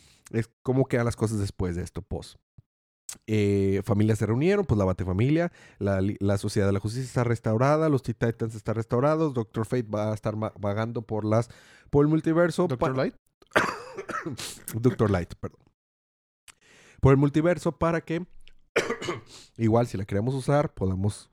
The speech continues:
Speaker 1: traerla. Y si no, tenemos una excusa para decir por qué no aparece, porque estaba vagando en el multiverso. Eh, los héroes de la, de, del House of Heroes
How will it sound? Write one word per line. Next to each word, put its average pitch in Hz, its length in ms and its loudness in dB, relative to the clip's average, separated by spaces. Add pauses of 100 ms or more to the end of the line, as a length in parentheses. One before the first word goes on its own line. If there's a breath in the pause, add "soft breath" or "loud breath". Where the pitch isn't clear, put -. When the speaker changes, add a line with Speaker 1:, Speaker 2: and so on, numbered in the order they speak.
Speaker 1:
traerla. 139 460 4
Y 123 80 0
si - 120 0
no, - 120 4
tenemos 104 260 -2
una 117 120 0
excusa 131 340 0
para 101 180 0
decir 101 160 -4
por 101 140 -4
qué 92 100 -6
no 98 100 -2
aparece, 170 440 2
porque - 180 -12
estaba 107 240 -2
vagando 101 320 -4
en 98 60 -6
el 95 40 -8
multiverso. 92 420 -10 (600 loud breath)
Eh, 104 380 6
los 107 220 6
héroes 120 260 6
de 117 200 4
la, 110 560 2
de, 101 460 -2
del 95 240 0
House 110 240 0
of - 160 -12
Heroes 147 380 2